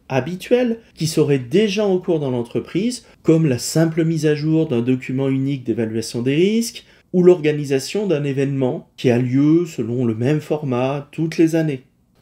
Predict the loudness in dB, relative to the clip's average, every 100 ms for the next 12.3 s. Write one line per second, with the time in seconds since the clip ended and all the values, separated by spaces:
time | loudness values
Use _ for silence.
0 | -6 0 0 0 -4 -6 -6 -2 0 0
1 | 0 0 -2 -2 -2 -2 -2 -2 0 -2
2 | 0 2 2 2 -2 -6 -4 -4 -2 -4
3 | -6 -4 -2 -2 -2 -6 -2 2 2 2
4 | -2 -2 0 0 -4 _ _ -4 -2 0
5 | -2 -4 -4 -2 0 -2 -2 -2 0 2
6 | 0 -2 -2 -2 -6 -8 -10 -6 -2 0
7 | 0 0 -4 -6 -8 -10 -10 -12 -18 -20
8 | -20 _ _ _ _ _ _ _ _ _
9 | -2 0 2 2 0 -4 -16 _ -20 -20
10 | -12 -8 -6 -6 -4 -6 -2 -2 -2 -4
11 | -4 -2 -2 -4 -10 -2 0 2 -2 -6
12 | -16 -20